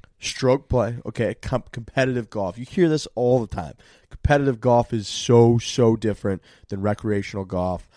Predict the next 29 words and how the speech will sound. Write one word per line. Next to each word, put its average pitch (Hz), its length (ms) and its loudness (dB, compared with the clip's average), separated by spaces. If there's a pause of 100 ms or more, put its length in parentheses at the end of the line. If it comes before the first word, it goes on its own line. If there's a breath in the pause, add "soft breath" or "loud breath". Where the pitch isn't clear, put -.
(240 soft breath)
than 95 160 -8
fun 101 420 -6
golf. 95 380 -2
People 139 300 -4
say 131 300 -4
that. 123 160 0
Everybody 131 300 -4
who's 123 160 -6
ever 120 180 -2
played 120 260 -6
competitive 110 440 -6
golf 104 320 -4 (320 soft breath)
says 117 460 -2
that. 113 340 -2
You 104 140 -2
all 107 180 2
know 113 220 -2
people 110 340 -6
out 101 200 -2
there. 107 120 -2
If 98 80 -4
you're 101 100 -6
listening 110 300 -6
to 117 40 -4
this 110 100 -8
Golf 104 260 -4
Pass, 104 320 -4 (300)
golf 107 260 0
podcast, 107 600 -2